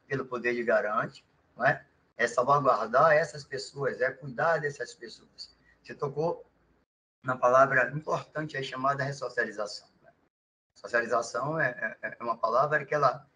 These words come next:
ela, ela, ela existe a política dentro da ceab, mas ela precisa de toda uma sociedade, é, civil organizada para que isso de fato, de fato aconteça, né? Se o interno, por exemplo, a política de egresso, então quando esse preso,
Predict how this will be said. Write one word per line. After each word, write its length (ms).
ela, 340
ela, 340
ela 180
existe 380
a 40
política 520
dentro 500
da 140
ceab, 540
mas 160
ela 160
precisa 320
de 80
toda 260
uma 140
sociedade, 680
é, 120
civil 440
organizada 600
para 160
que 140
isso 180
de 80
fato, 500
de 140
fato 360
aconteça, 680
né? 160
Se 120
o 140
interno, 540
por 140
exemplo, 300
a 20
política 340
de 80
egresso, 560
então 140
quando 160
esse 180
preso, 460